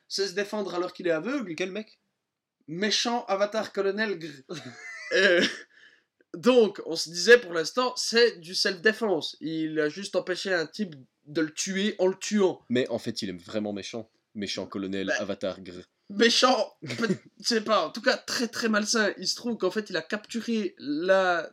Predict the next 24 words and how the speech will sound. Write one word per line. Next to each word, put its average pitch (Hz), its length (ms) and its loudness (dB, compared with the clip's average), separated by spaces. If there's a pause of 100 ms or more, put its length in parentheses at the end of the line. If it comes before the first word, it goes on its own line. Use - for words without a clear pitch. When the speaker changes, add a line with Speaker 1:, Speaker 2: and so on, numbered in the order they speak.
Speaker 1:
dame 190 340 4
qui - 120 -10
a 151 60 -6
tué - 180 -6
sa 180 160 -2
fille, 220 340 0 (300)
Speaker 2:
Et 370 260 6 (460)
Speaker 1:
enfermé 262 460 4
dans 220 100 6
sa 190 160 4
cave 247 460 0
et 185 140 2
inséminé 226 540 4
avec 175 300 0
une 165 180 -6
pipette 233 720 2
de 160 100 -6
cinquante 233 460 0
centimètres, 208 540 2 (260)
Speaker 2:
<laughs> - 220 -20
Speaker 1:
avec 160 260 -10 (280)
son - 140 -18
sperme 160 380 -12
dedans. 131 220 -14